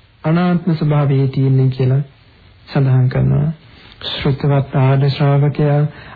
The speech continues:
අන්නේ පිළිබඳව මෙනෙහි කරලා මේ ධර්මයන්හි කලකිරීම සකස් කර ගන්නවා කියලා. නිවැරදිව ඒ ධර්-, ඒ,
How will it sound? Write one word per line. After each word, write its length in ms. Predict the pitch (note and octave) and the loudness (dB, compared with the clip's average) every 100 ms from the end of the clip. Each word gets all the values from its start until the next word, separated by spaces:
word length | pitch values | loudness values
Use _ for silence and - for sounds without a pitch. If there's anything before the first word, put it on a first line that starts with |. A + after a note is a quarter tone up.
| - | -4
අන්නේ 420 | D#3+ F3 F#3+ G#3 | 0 2 4 2
පිළිබඳව 560 | G3+ F#3 E3+ D#3+ D3+ D3+ | 0 0 0 0 0 0
මෙනෙහි 360 | D3 C#3+ C#3+ C#3+ | 0 2 2 0
කරලා 400 | D3 C3+ C3+ C#3+ C3+ - - | 0 0 2 0 -2 -10 -10
මේ 180 | - D3+ | -2 0
ධර්මයන්හි 760 | C#3 C#3+ C#3+ D3 C#3 C3+ B2 C3+ C3+ C#3 - - | 0 0 0 2 2 2 2 2 0 -4 -12 -20
කලකිරීම 800 | - F3+ G3 F#3+ E3+ D3+ C#3+ C3+ | -4 0 2 2 0 2 2 2
සකස් 360 | C3 C3+ C3+ C3 | 0 -2 -2 -4
කර 160 | - C3 | -2 0
ගන්නවා 440 | B2+ C3 C3 C3 | 2 2 2 0
කියලා. 360 | C3 C3+ C3+ E3+ - - - - - | 0 0 -2 -4 -8 -18 -20 -20 -2
නිවැරදිව 760 | D#3+ E3 F3+ G3+ G3+ F#3+ G#3+ A3+ A#3+ B3+ A#3+ - - - - - | 2 2 2 2 0 2 0 0 -2 -4 -6 -14 -20 -20 -16 -4
ඒ 200 | F3+ F#3 | -2 0
ධර්-, 360 | E3 D#3 F3 F#3+ | 0 0 0 0
ඒ, 340 | E3 F3 | 0 2